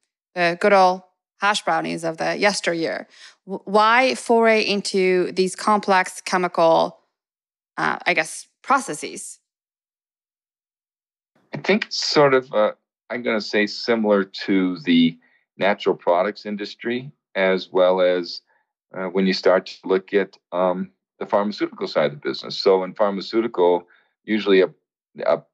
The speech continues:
Speaker 2: a, a first, uh, rendition of a, of a medicine might be a tablet, and then it might be a long-lasting tablet,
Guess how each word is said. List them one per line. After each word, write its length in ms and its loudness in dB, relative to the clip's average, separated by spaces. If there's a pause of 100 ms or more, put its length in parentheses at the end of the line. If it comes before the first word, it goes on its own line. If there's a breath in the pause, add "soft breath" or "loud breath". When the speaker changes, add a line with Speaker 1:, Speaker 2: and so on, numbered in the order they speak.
(120)
Speaker 2:
a, 500 -2
a 80 -4
first, 600 -4
uh, 120 2
rendition 600 -2
of 180 0
a, 300 0
of 160 -2
a 40 0
medicine 460 -2
might 240 -2
be 100 -6
a 60 2
tablet, 480 -8 (800)
and 240 -6
then 160 2
it 100 0
might 380 -2
be 440 -2
a 200 2
long-lasting 720 0
tablet, 440 -8